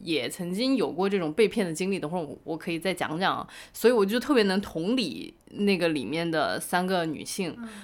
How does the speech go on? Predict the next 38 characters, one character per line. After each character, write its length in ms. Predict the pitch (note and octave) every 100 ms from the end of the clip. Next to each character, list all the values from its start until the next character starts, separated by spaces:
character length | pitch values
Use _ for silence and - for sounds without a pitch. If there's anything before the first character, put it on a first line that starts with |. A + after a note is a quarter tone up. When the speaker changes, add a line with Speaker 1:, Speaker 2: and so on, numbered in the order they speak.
| - -
Speaker 1:
呃， 220 | E3 E3
所 120 | F#3+
以 40 |
看 120 | F#3+ A3
到 120 | G3
一 60 |
半 140 | F3 F#3
的 60 | E3+
时 80 |
候， 60 | E3+
我 60 | D3+
就 40 |
说 140 | D#3 F3
：“天 160 | F#3+
哪， 80 | E3+
我， 260 | D3 C#3+ D#3+
我 180 | E3+
真 140 | E3 F3+
的 80 | F3
看 220 | - F3+
不 60 | E3
下 160 | E3
去 160 | D#3 E3+
了。” 80 | D3
我 100 | D#3
就 140 | F3
是， 220 | F3 F3+ - - - - - - _ _
呃， 180 | - F3
攥 280 | E3 D#4 G3+
紧 180 | F3+ C#3
了 240 | C#3+ D3
拳 280 | D3+ - D3+
头 180 | E3+ G3+
看 240 | D#3 G#3
到 120 | E3 C#3+
了 120 | C#3+
最 200 | - D3+
后， 260 | - -